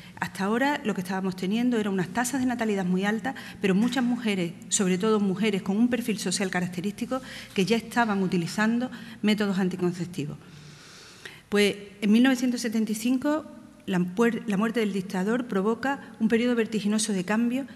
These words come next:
que es lo que se denomina la transición democrática. Comienza así este periodo.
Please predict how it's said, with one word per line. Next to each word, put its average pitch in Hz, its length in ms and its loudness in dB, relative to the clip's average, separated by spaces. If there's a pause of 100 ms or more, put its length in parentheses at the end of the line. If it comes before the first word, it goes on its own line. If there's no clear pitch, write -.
(160)
que 247 340 -2
es 202 100 -2
lo 202 100 -2
que 220 60 -6
se 220 120 -4
denomina 226 480 -4 (200)
la 214 300 -6
transición 180 500 -2
democrática. - 580 -4 (340)
Comienza 220 400 0
así 262 380 -4
este 202 180 -6
periodo. 135 360 -6